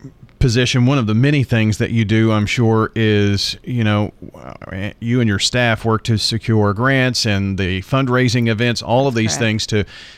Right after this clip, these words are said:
Speaker 1: to keep the programs going. But, uh, Tennessee Arts Commission is something we haven't really talked about that much. That's an important partnership.
Speaker 2: It is. It's a very important partnership. And I would say that we are very blessed that we have those on a state level, and we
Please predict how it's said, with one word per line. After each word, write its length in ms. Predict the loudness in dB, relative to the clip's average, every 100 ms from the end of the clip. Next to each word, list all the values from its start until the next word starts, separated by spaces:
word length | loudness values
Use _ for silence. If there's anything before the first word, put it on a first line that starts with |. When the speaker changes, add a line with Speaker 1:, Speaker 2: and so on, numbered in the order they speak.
| -10
Speaker 1:
to 80 | -6
keep 280 | -2 -2 -2
the 80 | -2
programs 560 | 0 2 2 0 0
going. 420 | 0 0 2 0
But, 300 | 0 -2 -2
uh, 300 | 0 0 0 -2
Tennessee 340 | -2 -2 0 0
Arts 220 | 0 -2
Commission 380 | -2 -2 -2 -2
is 100 | -2
something 400 | -4 -2 -2 -2
we 160 | -2 -6 -4
haven't 260 | -2 -2 -2
really 220 | 0 0
talked 300 | 0 -4 -2
about 260 | -2 -2 -2
that 220 | -4 -2
much. 280 | -4 -4 -4
That's 280 | -2 -2
an 80 | -2
important 420 | -2 -2 -4 -2
partnership. 580 | -2 -2 -2 -6 -6 -10 -8
Speaker 2:
It 100 | -8
is. 300 | -4 -4 -4
It's 160 | -6 -8
a 40 |
very 280 | -6 -6 -6
important 440 | -6 -8 -10 -10 -10
partnership. 600 | -12 -12 -12 -12 -12 -10
And 100 | -8
I 180 | -6
would 220 | -8 -8 -10
say 300 | -10 -8 -10
that 80 |
we 180 | -10 -10
are 300 | -10 -10 -12
very 600 | -16 -16 -8 -6 -6 -8 -10
blessed 480 | -10 -10 -10 -12
that 180 | -14 -10
we 140 | -10 -10
have 340 | -8 -8 -8 -14 -18 -10
those 360 | -4 -4 -4 -6
on 160 | -6 -6
a 40 |
state 380 | -10 -10 -10 -10
level, 320 | -8 -6 -6
and 100 | -6
we 120 | -8